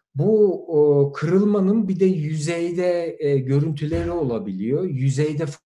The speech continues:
fay düzlemleri oluyor böyle. Olabiliyor yani. Büyük depremlerde bu, e, fay düzlemleri, e, e, gözlenebiliyor.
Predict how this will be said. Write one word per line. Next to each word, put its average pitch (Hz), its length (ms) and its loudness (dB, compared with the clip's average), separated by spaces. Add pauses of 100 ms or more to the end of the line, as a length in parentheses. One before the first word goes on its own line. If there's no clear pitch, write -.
fay 165 280 -6
düzlemleri 135 600 -2
oluyor 90 540 -6
böyle. 82 400 -18 (460)
Olabiliyor 147 760 0
yani. 104 400 -6 (240)
Büyük 151 320 -2
depremlerde 107 1080 -6 (380)
bu, 131 540 -4
e, 113 360 -4
fay 143 280 -2
düzlemleri, 113 840 -6 (300)
e, 120 80 -12
e, 110 420 -8 (160)
gözlenebiliyor. 123 1500 -2